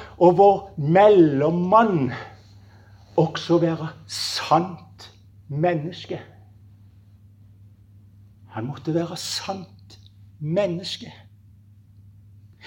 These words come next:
Hebreerbrevets forfatter, han sier det at,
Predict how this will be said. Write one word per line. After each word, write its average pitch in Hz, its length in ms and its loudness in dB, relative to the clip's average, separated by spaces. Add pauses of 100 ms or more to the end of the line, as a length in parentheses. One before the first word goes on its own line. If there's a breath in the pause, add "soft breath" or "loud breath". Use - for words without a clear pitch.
(280 loud breath)
Hebreerbrevets 180 1000 6
forfatter, 160 640 -4 (800 soft breath)
han 165 160 6
sier 170 400 8
det 170 340 6 (540 soft breath)
at, 175 120 2